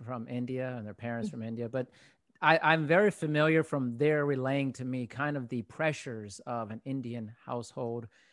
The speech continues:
Speaker 1: and the expectations. I would love for you to speak about that a little bit.
Speaker 2: Yes. So my parents are very, um,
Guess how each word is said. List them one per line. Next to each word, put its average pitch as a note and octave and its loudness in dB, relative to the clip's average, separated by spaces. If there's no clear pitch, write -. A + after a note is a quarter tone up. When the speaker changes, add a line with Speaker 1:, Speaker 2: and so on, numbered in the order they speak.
Speaker 1:
and B2 -8
the B2 -4
expectations. A2+ -8
I C3 -6
would B2 -2
love C#3+ 0
for - -12
you D3 -4
to A#2 -8
speak - -8
about F2 -10
that F2+ -12
a G2+ -14
little F#2+ -10
bit. E2 -16
Speaker 2:
Yes. F#3+ 4
So G#3+ 2
my G#3 4
parents A3 0
are A3+ 2
very, G#3 4
um, F#3 2